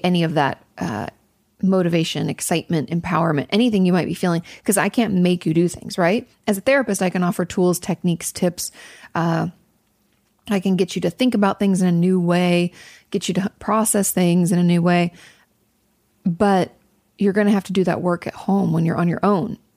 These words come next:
And if you're not able to do that, I,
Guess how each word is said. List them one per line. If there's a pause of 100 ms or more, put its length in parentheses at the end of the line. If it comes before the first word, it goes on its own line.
(720)
And
if
you're
not
able
to
do
that, (520)
I,